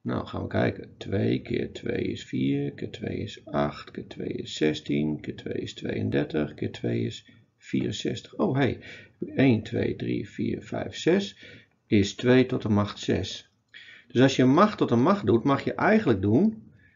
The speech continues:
hè, dus hier staat eigenlijk is twee tot de macht twee keer drie is twee tot de macht zes. Nou, dat onderscheid moet je even duidelijk hebben. Een macht keer een macht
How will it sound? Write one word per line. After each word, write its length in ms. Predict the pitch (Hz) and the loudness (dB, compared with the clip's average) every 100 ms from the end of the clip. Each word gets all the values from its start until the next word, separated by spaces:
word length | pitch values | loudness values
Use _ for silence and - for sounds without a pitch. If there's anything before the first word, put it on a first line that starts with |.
| _ | _
hè, 120 | - 170 | -4 0
dus 160 | 165 | 2
hier 140 | 117 113 | 2 2
staat 320 | 113 101 101 | 4 2 2
eigenlijk 640 | - 165 - 98 110 - - - | 4 4 4 2 2 0 -18 -10
is 520 | - 131 127 - - _ | 2 4 4 0 -14 _
twee 400 | - 131 135 123 | -8 0 4 6
tot 160 | 139 - | 4 0
de 60 | 101 | 0
macht 420 | 95 104 - - _ | 0 -2 -6 -20 _
twee 540 | - 143 113 110 143 - | -4 2 4 4 0 0
keer 440 | 175 139 92 95 - - _ - | 4 4 4 -2 -10 -20 _ -12
drie 460 | 101 127 202 220 - - _ _ _ _ | -4 0 0 -2 -10 -20 _ _ _ _
is 260 | 113 104 - | -6 -6 -6
twee 260 | 113 120 | -4 -4
tot 160 | 113 113 | -4 -6
de 80 | 107 | -4
macht 280 | 101 98 - | -6 -6 -10
zes. 440 | 95 92 - _ _ _ _ _ _ _ | -10 -10 -14 _ _ _ _ _ _ _
Nou, 140 | 113 | 0
dat 160 | 92 - | 6 6
onderscheid 500 | - 190 - 151 143 | 6 4 6 6 6
moet 180 | 131 120 | 4 6
je 100 | 104 | 6
even 180 | 95 92 | 6 6
duidelijk 340 | 117 165 165 | 4 4 2
hebben. 280 | 160 165 196 - - - - | 2 2 -2 -8 -20 -20 -10
Een 160 | - 117 | 0 4
macht 360 | 131 120 - - | 6 4 0 0
keer 300 | 202 208 127 | 4 4 4
een 80 | |
macht 440 | 107 92 87 - | 4 4 0 -8